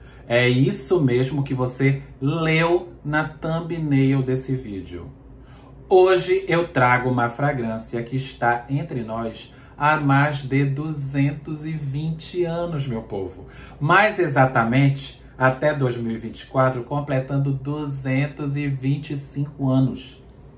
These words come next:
Quantas gerações, quantas vidas, quantas pessoas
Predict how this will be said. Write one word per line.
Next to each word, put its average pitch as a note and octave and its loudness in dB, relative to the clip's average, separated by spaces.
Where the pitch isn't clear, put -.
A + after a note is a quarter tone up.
Quantas F3+ 4
gerações, E3 2
quantas F#3+ 0
vidas, B2 -4
quantas G3 4
pessoas F#3 2